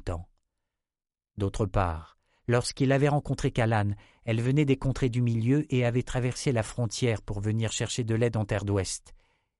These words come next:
Et cette frontière, comme une brèche dans le monde réel, était en fait un moyen d'accéder au royaume des morts. Avec sa future femme, Richard l'avait traversée.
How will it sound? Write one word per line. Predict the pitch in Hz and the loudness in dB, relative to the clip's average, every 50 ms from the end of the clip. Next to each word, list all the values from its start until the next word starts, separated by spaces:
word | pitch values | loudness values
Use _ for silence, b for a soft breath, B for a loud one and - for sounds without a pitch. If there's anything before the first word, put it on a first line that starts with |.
| _ - | _ -4
Et | 107 98 95 | -2 -2 -2
cette | - - - 98 - | -2 -2 -2 -2 -4
frontière, | - - - 95 90 - - 104 98 95 92 90 - - | -4 -4 -4 -4 -4 -2 0 0 2 2 0 0 -4 -6
comme | - - 101 101 101 | -4 -2 -2 0 0
une | 98 101 98 | 0 0 0
brèche | 98 107 107 117 117 107 - - 117 | 2 2 2 2 2 0 -2 -6 -4
dans | 104 98 104 | -4 -2 -2
le | 101 | 0
monde | 98 107 110 98 98 | 0 0 0 0 0
réel, | 104 101 104 113 120 113 101 b b b b b b b b - | 2 2 2 2 2 0 -2 b b b b b b b b -6
était | 131 - - 123 - | -4 -2 -2 0 0
en | 127 113 | 0 0
fait | - - 135 - 131 | 0 -2 -2 0 2
un | 120 117 | 2 2
moyen | 117 117 117 117 113 113 113 107 | 2 2 2 2 2 2 0 2
d'accéder | 104 107 104 - - - 107 104 110 107 | 2 0 -2 -2 -4 -4 -2 0 2 2
au | 104 92 | 2 2
royaume | 98 104 101 98 104 98 98 95 | 2 2 2 2 2 0 0 0
des | 90 92 87 | 0 -2 -2
morts. | 87 82 82 78 78 - - - _ _ _ _ _ _ _ _ _ _ _ _ _ _ _ _ _ _ _ _ _ | -2 -2 -4 -4 -6 -10 -14 -20 _ _ _ _ _ _ _ _ _ _ _ _ _ _ _ _ _ _ _ _ _
Avec | - 98 98 110 107 | -4 -2 -2 -2 -2
sa | - 127 117 | 0 -2 -2
future | - 127 110 - - 113 - | -2 -2 -2 0 0 -2 -2
femme, | - - 120 113 110 107 107 113 - _ _ _ _ | 0 0 2 2 2 2 0 -2 -4 _ _ _ _
Richard | - 104 113 113 101 - - 131 117 117 | -4 -2 0 0 0 0 0 0 2 2
l'avait | 110 107 104 104 104 | 2 0 0 0 -2
traversée. | - - 113 101 101 98 95 - - - 110 113 | -2 -2 -2 -2 -2 -2 -4 -6 -8 -10 -12 -14